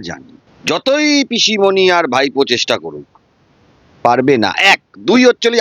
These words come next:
আঠারোশো দাগি নয়, মিনিমাম ছ হাজার দাগি আছে, বার করবো আমরা। আপনি দেখান একটা রাজ্য ভারতবর্ষে যেখানে পরীক্ষা হলে এক্সামিনিং বডি থেকে প্রশ্নপত্র ফাঁস হয়ে যায়, প্রত্যেকবার প্রশ্নপত্র ফাঁসের অভিযোগ থাকে।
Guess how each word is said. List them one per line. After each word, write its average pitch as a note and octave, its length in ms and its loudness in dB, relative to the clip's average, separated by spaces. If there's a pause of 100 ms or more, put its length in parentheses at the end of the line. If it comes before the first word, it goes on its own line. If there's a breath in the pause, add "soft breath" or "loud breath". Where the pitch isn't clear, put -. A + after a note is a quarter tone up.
আঠারোশো F#3 400 -2
দাগি F3 180 -4 (120)
নয়, A2+ 180 -2 (2000)
মিনিমাম A3+ 340 2 (100)
ছ - 20 -4 (140)
হাজার G#2+ 280 -6
দাগি C#2 300 -18
আছে, - 180 -20 (220)
বার A#2+ 200 0
করবো F#2+ 240 -6
আমরা। C2 180 -20 (300)
আপনি F#3 140 -4 (120)
দেখান G#3 300 -2 (200)
একটা - 160 -4 (100)
রাজ্য D3 240 -2 (300)
ভারতবর্ষে E3 540 0 (160)
যেখানে F3 300 -2 (420)
পরীক্ষা G3 400 0
হলে G3+ 180 2
এক্সামিনিং G3 540 0 (120)
বডি F#3 240 0
থেকে A#3+ 120 2 (120)
প্রশ্নপত্র F#3 460 0 (160)
ফাঁস C#3 260 -2
হয়ে - 180 -10
যায়, - 200 -10
প্রত্যেকবার B3+ 580 0 (100)
প্রশ্নপত্র G3 500 -2 (100)
ফাঁসের D3+ 300 -2
অভিযোগ F2 260 -8 (120)
থাকে। - 200 -18